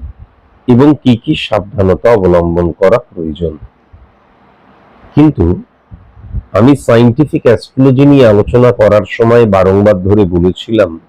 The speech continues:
যে এই যে অ্যাস্ট্রোলজিক্যাল প্ল্যানেট রিপ্রেজেন্ট করে আমাদের হরমোনকে, এবং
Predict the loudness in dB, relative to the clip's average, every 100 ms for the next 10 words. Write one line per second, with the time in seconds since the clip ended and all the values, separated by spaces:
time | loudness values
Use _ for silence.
0 | _ _ _ _ _ _ _ _ -6 0
1 | 0 2 2 2 2 2 2 0 -6 -4
2 | 0 0 -2 0 0 -2 _ -2 0 2
3 | 0 -2 _ -4 0 0 -2 -2 0 2
4 | 0 0 0 2 4 4 2 2 0 -2
5 | -6 -20 -20 _ -2 0 2 2 0 -4
6 | -10 -10 _ _ _ _ _ _ _ _
7 | _ 0 4 2